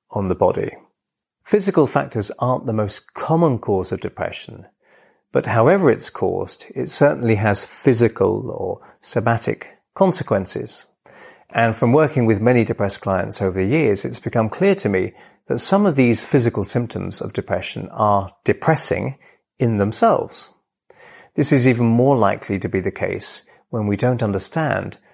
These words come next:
that they are normal and in essence simply another indicator of the same phenomenon, a, a stressed mind and body.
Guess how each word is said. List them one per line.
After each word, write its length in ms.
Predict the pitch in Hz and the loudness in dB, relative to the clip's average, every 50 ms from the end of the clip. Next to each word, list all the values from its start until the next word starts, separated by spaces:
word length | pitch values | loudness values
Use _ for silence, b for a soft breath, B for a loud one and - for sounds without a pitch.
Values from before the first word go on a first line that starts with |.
| b b b | b b b
that 140 | - - - | -8 -4 0
they 160 | 120 110 107 | 2 4 6
are 240 | 101 98 98 98 98 | 6 6 4 4 2
normal 720 | 98 101 107 117 139 160 165 151 120 98 90 90 92 - - - | 0 0 2 4 6 6 6 4 4 2 0 -2 -4 -8 -12 -14
and 160 | - 113 104 107 | -10 -6 -4 -2
in 140 | 101 104 | 0 2
essence 420 | 104 104 - - 104 110 - - - - | 0 0 0 -4 -6 -6 -8 -12 -12 -10
simply 340 | - - 123 110 - 110 104 | -6 -2 -2 0 2 2 2
another 400 | 95 95 101 104 104 101 113 - - | 2 2 2 2 2 0 -2 -2 2
indicator 800 | 131 135 139 127 113 - - 98 92 92 - - 92 92 98 - - | 2 4 6 4 4 4 2 0 0 0 -2 -4 -4 -4 -6 -8 -10
of 120 | 107 104 | -8 -6
the 80 | 101 90 | -6 -6
same 440 | - - - 90 90 92 90 87 - b b b b b | -2 0 0 2 2 0 -4 -6 -10 b b b b b
phenomenon, 580 | - 139 156 160 143 107 85 87 90 92 92 - b b b b b b b | 0 2 4 4 4 2 0 0 -4 -6 -12 -18 b b b b b b b
a, 120 | - 117 98 - - - - | -10 -10 -8 -8 -10 -6 -4
a 120 | 113 104 | -4 -4
stressed 480 | 98 - - - 170 156 - - - - | -4 -2 0 0 0 0 0 -4 -4 0
mind 400 | 123 107 101 95 92 92 92 110 | 2 4 4 4 2 0 -2 -6
and 240 | - - 104 104 98 | -8 -6 -4 -2 0
body. 380 | 92 90 - - - - - | 0 0 0 -2 -6 -10 -10